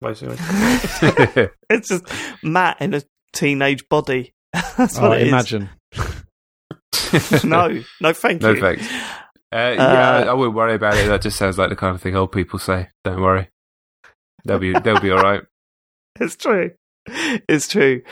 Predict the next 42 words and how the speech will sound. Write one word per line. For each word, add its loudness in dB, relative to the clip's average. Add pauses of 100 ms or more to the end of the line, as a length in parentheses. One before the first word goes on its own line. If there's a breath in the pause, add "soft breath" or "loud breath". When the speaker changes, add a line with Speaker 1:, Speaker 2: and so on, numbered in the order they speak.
(160 loud breath)
Speaker 3:
It's 0
the -4
circle 0
of -8
life. -2
We -2
say 2
it 0
a -2
million -2
times. -2
You 0
know, 0 (340 loud breath)
how 2
many 2
times 0
have -10
you 0
heard 2
did -6 (160)
your -8
parents 0
go, -2
"God, -6
this -10
music's -4 (140)
awful. -2
I 4
have 0
no 2
idea. 2 (400 loud breath)
The 0
music's -2
not 0
as -10
good 0
as -4
it -4
was 0
in -4
our 2
day," -6